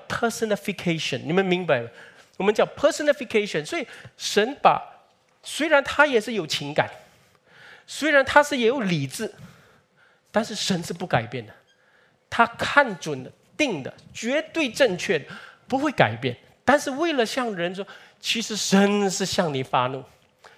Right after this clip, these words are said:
对不对？但是呢，人说，“神啊，但是我现在已经改了，我已经悔改了，回转了。”所以那时候呢，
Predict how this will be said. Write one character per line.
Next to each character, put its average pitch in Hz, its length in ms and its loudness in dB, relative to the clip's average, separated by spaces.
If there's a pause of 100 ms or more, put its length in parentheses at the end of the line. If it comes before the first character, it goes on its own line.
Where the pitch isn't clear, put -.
(180)
对 165 100 -2
不 147 80 -4
对？ 139 240 -4 (600)
但 202 160 2
是 220 140 2
呢， 214 200 2 (380)
人 170 320 2
说 190 160 -6 (400)
，“神 196 260 -2
啊， 196 160 2
但 226 80 0
是 233 80 -4
我 202 140 -2
现 226 160 -4
在 220 100 4
已 175 80 0
经 185 200 -6
改 123 240 -2
了， - 120 -10 (880)
我 202 140 4
已 208 60 2
经 226 180 0
悔 147 320 -2
改 107 260 -6
了， 110 140 -14 (120)
回 165 320 0
转 123 260 -4
了。” 127 100 -12 (400)
所 - 180 -6
以 170 40 -2
那 196 160 -4
时 175 160 -8
候 156 140 -4
呢， 131 180 -6